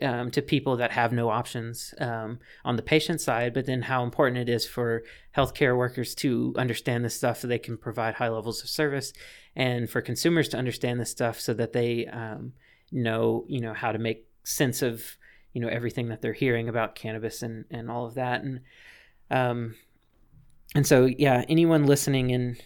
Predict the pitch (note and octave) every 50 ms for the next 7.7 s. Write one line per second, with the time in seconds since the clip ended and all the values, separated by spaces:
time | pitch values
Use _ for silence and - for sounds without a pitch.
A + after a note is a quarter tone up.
0 | - - - C3+ C3 C3 B2+ B2+ B2+ B2+ B2+ B2+ B2 A#2+ A#2+ A#2 A#2 A#2 A#2 B2+
1 | - B2+ B2 A#2+ A#2+ B2 B2 B2+ B2 B2 - - - - D3 D3 - D3+ C#3 B2+
2 | B2+ B2 A#2+ - - C3+ A#2+ B2 B2 B2 B2 B2 B2 A#2+ B2+ B2 A#2 A2+ - -
3 | - - - - A#2+ A2 - C3 B2 A#2+ A#2 A#2 A#2 A#2 A#2 B2+ - - - -
4 | C3 B2 A#2 A#2 A#2 - C3 C3 C3 B2+ - C#3 B2+ B2 A#2+ - - - C3 B2
5 | A#2 - A#2+ A#2 B2+ B2+ - C3 - A#2 A#2 - B2 A#2 A#2 A#2 A2+ A2+ A2+ -
6 | - B2 A2 A2 A#2+ A#2 A2+ - - B2+ A#2 - - A#2+ A#2 A2+ A2+ A2 A#2 A#2
7 | A#2 A2+ A2+ A2+ A2+ A#2 A#2 G#2+ A2+ A#2 A2+ A2+ G#2+